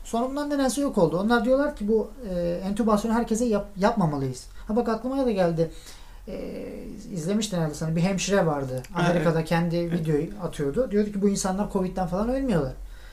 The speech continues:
Speaker 1: E, ve bu insanlar bu entübasyon sonucu ölüyorlar. Bu
Speaker 2: Hı hı.
Speaker 1: entübasyon cihazı onlara zarar veriyor.
Speaker 2: Hı hı.
Speaker 1: E, onları öldürmeye götürüyor ve ben uyarıda bulunduğum zaman beni dinlemiyorlar. Ve dinlemedikçe hatta çok gözyaşı döküyor videoda, ağlıyor, hıçkırıyor.
Speaker 2: Ve Amerika'da büyük paralar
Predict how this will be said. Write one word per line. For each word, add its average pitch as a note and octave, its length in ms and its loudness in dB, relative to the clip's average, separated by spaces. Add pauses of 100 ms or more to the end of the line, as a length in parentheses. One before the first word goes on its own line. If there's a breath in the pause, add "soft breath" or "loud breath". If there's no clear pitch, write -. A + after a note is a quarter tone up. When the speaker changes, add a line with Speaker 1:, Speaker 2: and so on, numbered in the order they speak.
(320 soft breath)
Speaker 1:
E, F3 100 -8
ve F3 380 -4
bu G#3+ 80 6
insanlar G#3 520 4
bu A#3 80 2
entübasyon G#3+ 540 2
sonucu G#3+ 340 2
ölüyorlar. B2+ 420 -2
Bu F3+ 40 -2
Speaker 2:
Hı F#3 40 -2
hı. F#3 40 0
Speaker 1:
entübasyon F3 500 0
cihazı F3 280 0
onlara F3+ 240 0
zarar F3+ 320 2
veriyor. A3+ 300 2
Speaker 2:
Hı A#3 180 -4
hı. D#3+ 80 0 (400 loud breath)
Speaker 1:
E, F3+ 480 -6 (320)
onları F3+ 300 2
öldürmeye F#3 580 2
götürüyor A#3+ 500 4
ve D#3+ 140 4
ben F#3+ 120 0
uyarıda F#3+ 380 4
bulunduğum G3 360 2
zaman A#3 240 4
beni G#3 160 6
dinlemiyorlar. F3 580 2 (540 soft breath)
Ve E3+ 200 0
dinlemedikçe A3+ 440 4
hatta A#3 260 4 (460)
çok G#3+ 240 4
gözyaşı G#3 380 6
döküyor C#3+ 280 -2
videoda, C#3 260 0
ağlıyor, G3+ 500 4
hıçkırıyor. F#3+ 380 4
Speaker 2:
Ve F#3+ 80 8
Amerika'da F3 460 8
büyük G3 200 2
paralar C3+ 420 0